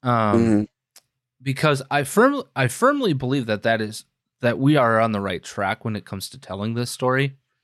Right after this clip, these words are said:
Speaker 1: in terms of, of this being true.
Speaker 2: Mm-hmm.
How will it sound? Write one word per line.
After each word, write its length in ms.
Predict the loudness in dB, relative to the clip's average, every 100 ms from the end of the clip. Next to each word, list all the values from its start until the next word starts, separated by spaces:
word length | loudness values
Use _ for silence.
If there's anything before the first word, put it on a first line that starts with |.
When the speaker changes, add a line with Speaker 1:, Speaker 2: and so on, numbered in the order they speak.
| _ -20 _ _
Speaker 1:
in 140 | -2 0
terms 340 | 0 0 2
of, 340 | 2 0 -6 -8
of 180 | -6 -2
this 180 | -4 -4
being 220 | -8 -8
true. 360 | -4 -2 -2 -6 _ _ _ _ _ _ 0
Speaker 2:
Mm-hmm. 240 | 2 2